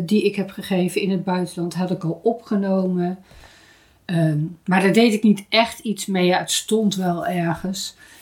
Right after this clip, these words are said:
En toen ben ik dus in mei van dit jaar begonnen met een online training te maken. En in juli ben ik de eerste groep gestart. En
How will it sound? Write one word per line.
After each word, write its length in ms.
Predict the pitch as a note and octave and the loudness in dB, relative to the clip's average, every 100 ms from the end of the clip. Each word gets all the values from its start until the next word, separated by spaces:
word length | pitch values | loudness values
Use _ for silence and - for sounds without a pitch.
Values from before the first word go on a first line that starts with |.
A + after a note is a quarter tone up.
| - | -2
En 140 | G#3 | 0
toen 180 | F#3 A#3+ | 6 6
ben 140 | A#3 A3+ | 8 6
ik 300 | A3 - - - | 4 -2 -16 -6
dus 240 | G#3 F#3+ | 0 2
in 200 | F#3 F3 | 2 4
mei 260 | F3+ F#3+ A3 | 4 4 2
van 140 | G#3+ | 2
dit 180 | G#3 G#3 | 2 2
jaar 180 | G3+ F#3 | 2 2
begonnen 360 | E3+ G3+ F3+ F3 | 0 0 2 2
met 160 | E3 | 0
een 100 | F3 - | -2 0
online 360 | A#3 G3 D#3+ | 2 4 2
training 420 | D3+ F#3+ G#3 A3 | 2 2 2 0
te 100 | - | -2
maken. 640 | G3 G3 F#3+ F#3 A#3 B3+ - _ _ _ _ _ _ _ - _ _ _ _ _ | 0 2 0 0 -2 -2 -4 _ _ _ _ _ _ _ -12 _ _ _ _ _
En 280 | G#3 G#3+ G#3 - | 6 6 4 2
in 540 | G3 F#3+ F3+ F3+ F3+ | 2 6 6 8 8
juli 560 | F#3+ C#4+ C4+ G#3+ F#3+ F3 | 10 10 8 4 2 0
ben 220 | G#3+ G#3 | 4 4
ik 140 | G3+ | 4
de 60 | F#3+ | 2
eerste 280 | F3+ D#3+ E3+ | 0 0 -4
groep 280 | F3 D#3+ | -4 -4
gestart. 540 | - - - D3 D3+ - _ _ _ _ _ _ - _ _ _ _ _ _ | -6 -8 -6 -8 -10 -18 _ _ _ _ _ _ -20 _ _ _ _ _ _
En 480 | - F#3+ E3 E3 D#3+ | 2 4 6 4 0